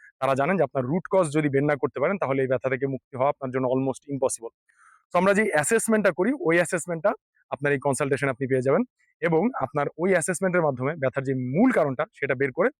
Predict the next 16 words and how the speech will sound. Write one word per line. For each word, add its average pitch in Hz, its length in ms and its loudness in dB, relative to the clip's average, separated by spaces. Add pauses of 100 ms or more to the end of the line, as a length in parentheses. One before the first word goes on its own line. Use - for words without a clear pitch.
(240)
ওটার 156 180 -4
জন্য 160 160 2
অ্যাপ্রোপ্রিয়েট 143 420 0 (240)
লাইফস্টাইল 151 360 0
মডিফিকেশন 156 440 0 (480)
এবং 190 200 4
এক্সারসাইজ 151 400 0
আপনাকে 139 240 0
গাইড 127 220 2
করা 120 140 -2
হবে। 113 140 -8 (460)
So 156 40 0 (100)
যারা 180 220 6
জয়েন 175 220 4
করতে 196 220 0
চান, 196 120 2